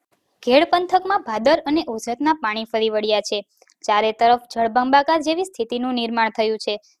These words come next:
ત્યારે નેરાણા ગામના ધીરુભાઈ કાનાભાઈ ઓડેદરા નામના આધેડ દેરોદર અને એરડા ગામની વચ્ચેથી પસાર થતા હતા. તેવા સમયે ઓચિંતા જ પૂરના પાણી આવી જતા ધીરુભાઈ પોતાનો જીવ બચાવવા બાવળની વૃક્ષની ડાળી પકડી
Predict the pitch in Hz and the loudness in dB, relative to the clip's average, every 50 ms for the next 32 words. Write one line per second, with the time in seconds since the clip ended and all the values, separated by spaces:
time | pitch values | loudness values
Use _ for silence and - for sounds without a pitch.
0 | _ _ 233 226 220 214 208 208 208 208 214 226 233 240 247 247 240 240 247 247 | _ _ 4 6 6 6 2 -2 -4 0 0 2 2 4 2 2 4 2 2 2
1 | 254 277 285 277 - - 233 233 262 294 285 349 381 403 392 - 262 247 247 240 | 0 -2 -2 -4 -4 -6 -2 0 0 2 6 6 6 6 4 0 -2 -2 0 -2
2 | 233 247 226 220 - 220 226 220 226 220 226 240 240 240 247 247 254 262 262 - | 0 0 0 0 0 -2 -2 -2 -2 -2 0 -2 -2 0 -4 -4 -4 -4 -4 -2
3 | 240 247 240 240 302 330 339 339 - _ _ _ _ - 226 233 262 302 302 302 | -2 -2 2 4 4 4 4 0 -6 _ _ _ _ -2 2 6 6 6 6 6
4 | 381 392 - - 320 339 349 339 349 240 233 226 240 269 277 277 294 302 311 320 | 6 4 6 2 2 2 2 0 0 -2 -2 4 4 4 4 6 4 2 2 2
5 | 339 294 233 220 - 240 240 - 370 370 - 220 208 - - 226 226 220 - 226 | 0 -2 -2 -4 -4 -6 -6 -6 -8 -6 -4 -4 -2 2 4 4 4 4 2 -2
6 | 220 - 214 208 214 214 - 214 202 202 - _ _ _ _ _ _ 226 220 220 | 0 0 0 0 0 0 0 0 0 0 -4 _ _ _ _ _ _ 2 6 6
7 | 226 - - 233 226 233 233 247 269 254 - 247 233 233 - 320 339 359 349 403 | 6 4 4 -2 -2 -2 0 2 2 2 2 -2 -4 0 2 2 2 6 6 6
8 | 415 415 - - - 262 254 247 247 247 240 - 254 269 285 - - 262 294 339 | 6 6 4 0 -2 -2 0 2 2 2 2 2 0 0 0 -2 -2 -2 0 0
9 | 359 349 285 269 262 285 285 277 - 240 233 247 262 254 320 349 349 330 285 277 | 2 2 2 0 0 0 -2 -2 -4 -4 -2 -2 0 2 2 2 2 2 0 0
10 | - 254 247 254 254 - 233 240 277 294 277 294 285 294 320 320 330 302 247 226 | 0 -2 -2 -4 -6 -6 -4 -4 -2 0 2 0 2 2 2 0 2 2 0 -2
11 | - 220 226 233 240 285 320 349 392 403 349 269 262 254 - - 269 254 233 214 | -2 -2 -2 0 0 0 0 0 -2 -6 -4 -4 -4 -6 -6 -8 -10 -8 -2 0
12 | 220 226 247 262 262 - 294 311 302 339 | 0 0 0 -2 -2 -4 -6 -4 -4 -4